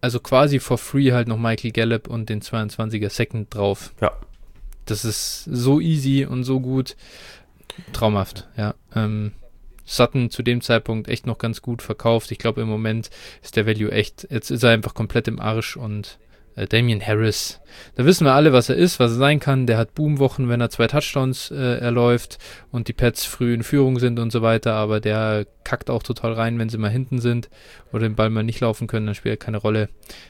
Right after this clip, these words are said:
Speaker 1: Daher, ähm, grad das auch in P P R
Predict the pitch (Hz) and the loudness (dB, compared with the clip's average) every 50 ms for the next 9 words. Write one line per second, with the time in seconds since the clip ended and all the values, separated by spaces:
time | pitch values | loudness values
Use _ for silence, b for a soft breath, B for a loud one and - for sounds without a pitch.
0 | B B - - 101 101 101 104 107 104 104 104 104 101 - - - - - 120 | B B -2 -2 0 0 0 0 0 0 0 0 -2 -4 -6 -12 -20 -12 -8 -6
1 | 107 101 98 98 95 98 - - - 107 101 - - 107 - - - - 107 - | -6 -4 -4 -6 -6 -8 -8 -2 0 0 0 2 0 -2 -2 0 -2 -2 -2 -2
2 | - - 110 - - 117 - - - - 92 104 104 107 104 - | -2 -6 -6 -6 -6 -8 -8 -4 -4 -2 0 0 0 0 -2 -2